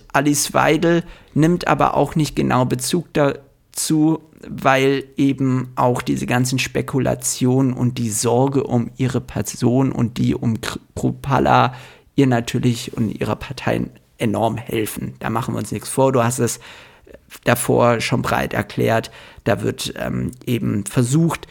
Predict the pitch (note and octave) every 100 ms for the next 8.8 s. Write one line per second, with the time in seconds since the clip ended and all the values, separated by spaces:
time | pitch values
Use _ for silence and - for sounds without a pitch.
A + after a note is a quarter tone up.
0 | - - - B2+ B2+ B2+ - C#3 C#3+ B2+
1 | C3 B2 B2+ C3 A#2+ B2 A#2+ C3 B2 B2
2 | - A2 - A#2 G#2+ - A2+ A#2 B2 A#2+
3 | - B2+ C3 A#2 A#2 - A2+ A2 G#2+ -
4 | - - D3 D3+ D3+ C3 - C3 B2 C3
5 | - A#2 - - B2+ - - B2+ - -
6 | - - F#3 G3+ - - - - - -
7 | _ - E3 D#3+ E3 - - _ _ -
8 | C#3 C3 B2+ B2+ - A#2+ A#2